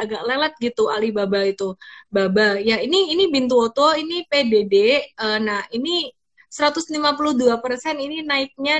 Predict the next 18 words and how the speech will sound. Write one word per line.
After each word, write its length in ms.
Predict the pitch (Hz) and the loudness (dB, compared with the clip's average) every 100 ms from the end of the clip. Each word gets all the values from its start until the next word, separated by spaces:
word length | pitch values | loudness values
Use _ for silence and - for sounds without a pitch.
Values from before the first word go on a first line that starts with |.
| 277 | 0
dalam 480 | 226 220 240 277 | 0 0 0 0
delapan 240 | 254 240 233 | -2 -2 -2
puluh 240 | 226 233 | -2 -2
tiga 400 | 240 220 214 220 | -2 -2 -2 -2
hari 320 | 220 226 220 185 | -2 -2 -2 -4
gitu. 480 | 202 196 - 196 196 | -6 -6 -6 -6 -4
Jadi 240 | 196 220 | -4 -6
ini 80 | 320 339 | -6 -6
perusahaan-perusahaan 480 | 294 285 233 240 226 226 | -4 -2 -2 -2 -2 -2
teknologi, 400 | 233 240 254 269 | -2 0 0 -2
ini 380 | - - - 349 | -4 -20 -4 2
mau 160 | 330 | 2
dibandingin 480 | 269 233 226 233 254 | 2 2 2 2 0
sama 240 | 240 233 | 0 0
ini 320 | 226 208 226 220 | 0 0 -2 -2
punya 320 | 226 214 202 | -4 -6 -4
Jack 240 | 208 196 | -6 -6
Ma. 320 | 214 226 269 | -4 0 0